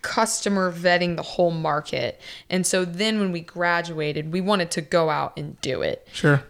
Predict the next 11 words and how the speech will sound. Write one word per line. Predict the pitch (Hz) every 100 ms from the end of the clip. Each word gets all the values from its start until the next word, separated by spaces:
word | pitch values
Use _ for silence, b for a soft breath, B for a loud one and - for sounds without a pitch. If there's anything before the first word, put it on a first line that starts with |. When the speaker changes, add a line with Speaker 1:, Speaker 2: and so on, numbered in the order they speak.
| - 190
Speaker 1:
But | 165 214 196 175 - -
that, | 196 247 269 -
after | - - 202 175
that | 165 165 156 -
year | -
is | 90 185
when | 90
we | 101
really | 92 - -
realized | - - - 64 -
that | 180 156 156